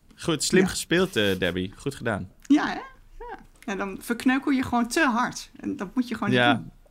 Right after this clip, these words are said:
Speaker 2: Ja, daar haak ik aan.
Speaker 1: Dit is medium verkneukeling wat ik, eh, wat ik nu heb, omdat ik weet dat het niet alleen voor mij is. Ja. Bankzaken. De, eh, bankzaak van deze week gaat over kijklijstjes.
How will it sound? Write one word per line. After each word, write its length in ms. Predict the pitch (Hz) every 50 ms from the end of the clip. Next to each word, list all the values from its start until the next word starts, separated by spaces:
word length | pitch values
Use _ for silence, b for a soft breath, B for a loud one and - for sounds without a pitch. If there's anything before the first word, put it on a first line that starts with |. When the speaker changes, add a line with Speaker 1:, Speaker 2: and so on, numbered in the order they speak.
| _ _ _ _ _
Speaker 2:
Ja, 240 | _ 208 185 - - -
daar 120 | 214 170
haak 220 | 165 185 208 214
ik 120 | - 180 196
aan. 260 | 196 202 180 151 175 -
Speaker 1:
Dit 220 | 127 131 - 185
is 80 | 170 151
medium 420 | 151 147 151 160 147 147 127 123 120
verkneukeling 640 | 131 113 - - 117 110 107 107 107 92 85 82
wat 160 | 85 82 85 92
ik, 160 | 85 - -
eh, 180 | 90 85 85
wat 100 | 78 87
ik 80 | 90 87
nu 140 | 95 92 85
heb, 160 | 85 82 -
omdat 240 | - 92 92 92 95
ik 80 | 101 92
weet 220 | 104 98 101 98
dat 100 | - 104
het 100 | 98 92
niet 180 | 120 117 107 -
alleen 300 | 110 110 101 98 98 98
voor 140 | 104 101 90
mij 200 | 92 90 85 90
is. 380 | - - - - - - - b b b b b b b b b b b b b b b b b - - - -
Ja. 140 | 120 107 - - - - _ _ _ - - - _ _
Bankzaken. 760 | - 120 175 190 214 208 - 180 160 147 139 - 107 90 - b b b b b b b b b b b b _
De, 680 | - - 123 110 135 151 160 170 170 170 165 165 - -
eh, 240 | - 120 123 127 127 123 -
bankzaak 680 | 113 101 139 156 208 196 - - 147 139 135 135 - -
van 480 | - - - 127 120 113 - - 104 - -
deze 300 | 165 170 202 220 196 175
week 360 | 147 131 131 160 - - - b b b b b b b
gaat 340 | - - 143 143 156 156 -
over 380 | 139 147 147 131 135 127 - - _ _ _
kijklijstjes. 1300 | - 196 220 247 226 - - - - 107 117 110 101 98 92 - - - 85 76 76 - - - - -